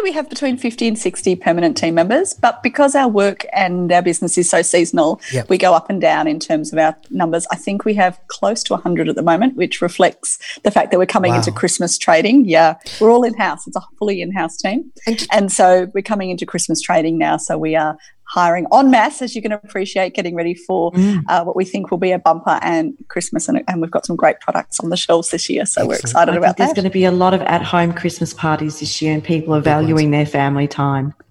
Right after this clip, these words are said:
Speaker 1: Yeah, they say there's gonna be about two million more Australians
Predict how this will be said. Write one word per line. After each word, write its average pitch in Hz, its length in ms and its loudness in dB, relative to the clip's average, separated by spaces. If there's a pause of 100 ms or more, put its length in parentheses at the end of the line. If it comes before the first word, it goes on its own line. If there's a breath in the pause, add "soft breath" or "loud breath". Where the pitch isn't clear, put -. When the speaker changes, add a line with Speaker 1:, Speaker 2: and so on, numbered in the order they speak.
(380)
Speaker 1:
Yeah, 233 80 4
they 285 120 6
say 370 240 2
there's 453 140 0
gonna 330 160 4
be 254 80 4
about 202 260 0
two 208 220 0
million 180 480 0
more 180 260 2
Australians 170 800 2